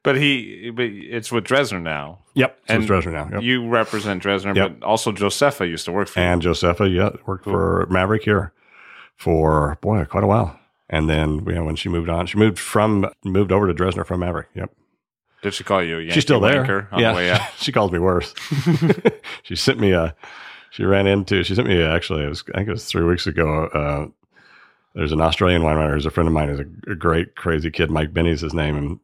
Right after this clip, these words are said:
Speaker 2: and somehow he was in, he was in San Francisco, and she ran into him somehow randomly in San <laughs> Francisco.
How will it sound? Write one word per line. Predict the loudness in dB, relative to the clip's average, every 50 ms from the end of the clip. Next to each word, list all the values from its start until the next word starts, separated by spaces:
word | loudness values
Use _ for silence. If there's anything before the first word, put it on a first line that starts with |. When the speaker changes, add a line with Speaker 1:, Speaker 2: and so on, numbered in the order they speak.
| _
Speaker 2:
and | -4 -4 -4 -2
somehow | 0 0 2 2 2 2 2 2 2
he | 0 0
was | 0 0 0 -2
in, | -2 -4 -2
he | 0 2 2
was | 2 2 0
in | 0
San | 0 0 -2 -2
Francisco, | -2 -2 -2 -2 -2 0 -2 -2 -2 -2
and | -2 -2
she | -2 0 2
ran | 2 2 4 4
into | 2 2 2 0 0 -2
him | -2 -2
somehow | -2 -2 0 0 2 2 2 2 2
randomly | 2 2 2 2 4 4 4 4 2 0 -2 -4 -4 -6 -6 -4 -4 -4
in | -4 -4 -4 -4 -4
San | 0 0 0 0
<laughs> | 0 0 0
Francisco. | 0 0 0 -2 -4 -2 0 0 0 -2 -2 -2 -2 0 0 0 -2 -4